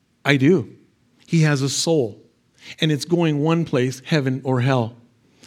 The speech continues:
And I have a role to play in that, in representing Christ to him. I have to find a way to point of contact. I've said it many times, is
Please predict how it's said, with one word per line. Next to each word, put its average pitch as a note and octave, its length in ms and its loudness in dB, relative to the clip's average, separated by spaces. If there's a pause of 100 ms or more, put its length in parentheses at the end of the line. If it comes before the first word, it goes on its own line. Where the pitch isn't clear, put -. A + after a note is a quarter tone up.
(220)
And D#3 100 2
I F3+ 120 4
have F3 180 4
a D#3 80 4
role D3+ 300 2
to D3+ 120 0
play E3+ 320 0
in D3 100 0
that, B2+ 220 -2 (460)
in C#3 340 -6
representing C3 560 0
Christ C3+ 380 -6
to B2+ 100 -6
him. G#2+ 220 -10 (960)
I F#3 220 2
have E3 400 2
to D3+ 100 -4
find E3+ 380 -2
a G3 40 4
way C#3 320 0
to C#3+ 80 -2
point C3 300 -6
of B2+ 100 -10
contact. C3+ 600 -12 (680)
I've B2+ 140 -4
said C#3 180 2
it C#3+ 140 -4
many D#3+ 260 2
times, D3+ 420 0
is C3 140 -6